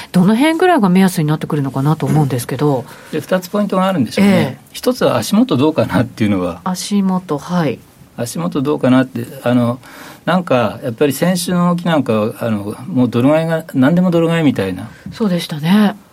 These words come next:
Speaker 2: あの、金利も上昇してますけれども、でも金利上昇以上になんかドル買いみたいな感じになってきてるので、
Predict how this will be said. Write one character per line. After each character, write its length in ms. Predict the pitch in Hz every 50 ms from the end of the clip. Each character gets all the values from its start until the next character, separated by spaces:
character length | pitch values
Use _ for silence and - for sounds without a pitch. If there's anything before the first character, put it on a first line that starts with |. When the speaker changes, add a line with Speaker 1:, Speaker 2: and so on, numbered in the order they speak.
| _ _ -
Speaker 2:
あ 120 | 123 113
の、 180 | 117 113 110 110
金 160 | 107 - 160
利 60 | 160
も 180 | 160 156 156 160
上 160 | 131 139 147
昇 160 | 143 - 165
し 60 | 151 -
て 80 | -
ま 120 | 160 170 175
す 100 | 175 -
け 100 | 139 120
れ 100 | 107 92
ど 120 | 98 104
も、 420 | 110 120 117 107 98 101 107 117 135
で 140 | - 147 151
も 220 | 139 123 110 98
金 180 | - - 175 175
利 80 | 175
上 160 | 160 170 180
昇 200 | 170 175 180 180
以 60 | 196 208
上 160 | 196 180 147
に 80 | 127
な 80 | 120 123
ん 40 | 120
か 80 | 113 92
ド 100 | 98 104
ル 100 | 107 104
買 140 | 107 113 117
い 20 |
み 120 | 113 107 -
た 80 | -
い 80 | 98 95
な 100 | 101 101
感 200 | - - 104 95
じ 80 | 98 107
に 20 |
な 60 | 107
っ 20 | 107
て 80 | -
き 40 | -
て 100 | - 110
る 60 | 101 98
の 100 | 98 90
で、 240 | 107 107 98 92